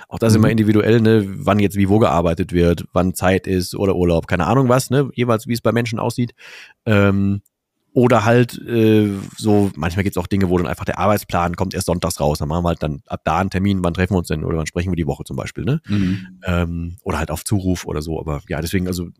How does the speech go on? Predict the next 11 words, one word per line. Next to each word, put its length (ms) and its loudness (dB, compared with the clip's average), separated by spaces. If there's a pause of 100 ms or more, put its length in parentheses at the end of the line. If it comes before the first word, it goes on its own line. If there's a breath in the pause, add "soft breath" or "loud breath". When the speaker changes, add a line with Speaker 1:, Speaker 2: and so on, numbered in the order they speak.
(120)
Speaker 1:
nee, 300 0
mehr 300 2
wär, 340 2 (100)
wär 260 0
inhaltlich 300 -6
gar 120 -4
nicht, 340 -12
gar 120 -10
nicht 100 -12
stemmbar. 440 -8 (100)
Speaker 2:
Mhm. 400 -6